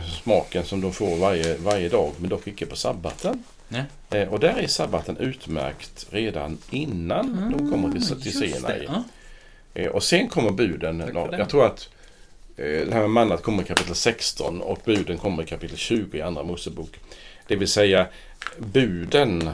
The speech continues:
Speaker 1: budet om sabbaten som vi ska, ska tala om nu, det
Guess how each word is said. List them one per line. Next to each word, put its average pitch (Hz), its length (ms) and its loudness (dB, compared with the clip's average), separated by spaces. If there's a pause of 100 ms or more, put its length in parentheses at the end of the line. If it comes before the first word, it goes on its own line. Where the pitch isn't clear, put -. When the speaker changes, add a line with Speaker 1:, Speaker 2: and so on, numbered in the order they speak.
Speaker 1:
budet 87 840 0
om 92 80 -4
sabbaten 80 520 0
som 87 160 -2
vi 85 140 -2
ska, - 360 -6
ska - 160 -2
tala 92 200 4
om 82 60 0
nu, 85 160 -2 (640)
det 117 460 4